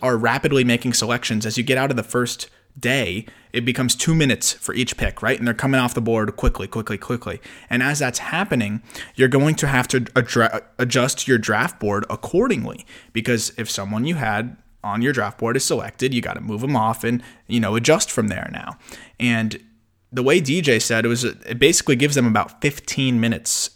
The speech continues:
to figure things out, because you're only gonna know who's gonna be on the board when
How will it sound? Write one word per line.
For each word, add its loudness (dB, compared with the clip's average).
to 0
figure 0
things -2
out, 0
because -2
you're 6
only 4
gonna 4
know 4
who's 4
gonna 4
be 2
on 4
the 2
board 4
when -2